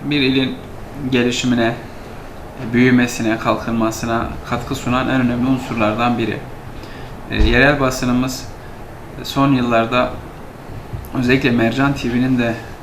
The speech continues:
aktif olarak hayata tekrar geçmesiyle beraber ilimizin tanıtımına da ciddi katkıda bulunan bir televizyon. Bu anlamda da İbrahim Bey'e teşekkür ediyoruz. Gerçekten çok ciddi bir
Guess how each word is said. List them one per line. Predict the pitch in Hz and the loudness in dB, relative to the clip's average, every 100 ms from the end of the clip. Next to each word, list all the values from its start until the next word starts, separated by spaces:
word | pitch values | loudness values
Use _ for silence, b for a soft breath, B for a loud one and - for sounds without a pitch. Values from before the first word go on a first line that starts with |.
| - | -8
aktif | 123 - 135 120 | -8 -2 -2 0
olarak | 120 117 120 | 0 0 -2
hayata | 120 117 131 123 | -2 -2 -4 -4
tekrar | 123 123 113 | -4 -2 -2
geçmesiyle | 113 110 117 113 127 113 | -2 -2 -4 -2 0 0
beraber | 110 110 117 - - - B B B B B - - | 0 0 -2 -6 -8 -14 B B B B B -14 -2
ilimizin | 156 147 123 120 127 135 - - - - - - - - - - - | 2 4 4 4 0 -2 -6 -14 -16 -16 -14 -14 -12 -12 -12 -12 -2
tanıtımına | 123 120 127 135 131 | 0 0 2 4 4
da | 113 | 0
ciddi | - 117 127 | -4 -4 -2
katkıda | 120 113 117 127 117 | -2 -2 -2 0 0
bulunan | 110 113 113 | 0 2 0
bir | 104 - - - - - - | -2 -4 -12 -14 -16 -16 -4
televizyon. | 120 107 104 117 147 - B B - - | 2 2 2 0 -4 -6 B B -10 2
Bu | 131 | 4
anlamda | 113 113 123 117 | 4 2 0 0
da | 110 | -2
İbrahim | 104 113 113 | -2 -2 -2
Bey'e | 110 110 | -2 -4
teşekkür | 110 104 107 127 | -6 -6 -4 -2
ediyoruz. | 110 110 - 117 | -2 -4 -4 -4
Gerçekten | 104 - 107 113 110 B B B B - | -4 -4 -4 -4 -4 B B B B -16
çok | - 131 | -14 -6
ciddi | 113 123 120 | -2 0 2
bir | 117 - | 0 -2